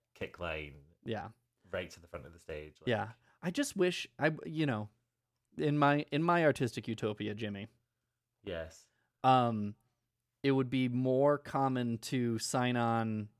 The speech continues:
Speaker 2: a, a big corporate, uh, uh, art contract with a rider that says you also get a pet project. Um,
Speaker 1: Aw.
Speaker 2: I will c-, I will direct and choreograph Elf for you,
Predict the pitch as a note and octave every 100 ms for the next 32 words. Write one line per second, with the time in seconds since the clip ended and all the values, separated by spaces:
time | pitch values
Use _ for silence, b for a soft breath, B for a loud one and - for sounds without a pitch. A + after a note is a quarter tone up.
0 | _ - A2+ G#2+ G#2+ - A2 A#2 C3+ B2
1 | - C3 - B2 A#2 - - _ _ _
2 | _ _ G#2+ G#2+ C#2 G1+ - - A2+ G#2+
3 | G#2 - A#2+ A#2 - - - _ - B2+
4 | A2 - G#2 G#2 _ - _ _ _ _
5 | - B2+ A#2+ - B2 A#2+ A#2+ A#2 A2+ A2+
6 | G#2 - A#2 G#2+ A2+ A2+ G#2 - A#2 G#2
7 | - A2+ - - F#2+ - - _ _ _
8 | _ _ _ _ - A2+ G2 F2+ F#2 _
9 | G2 E2+ D#2 D#2 D#2+ _ _ _ _ B2
10 | C3+ C3+ - - B2+ C#3+ D3 C#3+ C3+ C#3
11 | C#3+ C3+ C3 A#2+ - C3+ - - - C3+
12 | B2 A#2